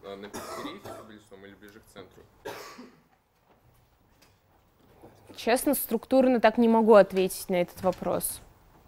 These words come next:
Speaker 1: Ну, просто
Speaker 2: М.
Speaker 1: там же была какая-то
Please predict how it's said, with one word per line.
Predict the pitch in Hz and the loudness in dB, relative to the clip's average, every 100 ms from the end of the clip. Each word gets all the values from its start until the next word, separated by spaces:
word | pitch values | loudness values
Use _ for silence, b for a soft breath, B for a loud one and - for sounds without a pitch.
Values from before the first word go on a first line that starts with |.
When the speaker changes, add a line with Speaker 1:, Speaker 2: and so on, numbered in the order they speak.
| _ _ _ _ _ _ _ - - - | _ _ _ _ _ _ _ -20 -20 -20
Speaker 1:
Ну, | - | -12
просто | 117 | -6
Speaker 2:
М. | 185 190 190 190 175 - | -2 0 0 -2 -6 -16
Speaker 1:
там | 120 | -18
же | 127 104 104 104 104 - - - - | -18 -20 -20 -20 -20 -20 -20 -20 -20
была | 120 123 | -20 -20
какая-то | 123 - 120 | -20 -20 -20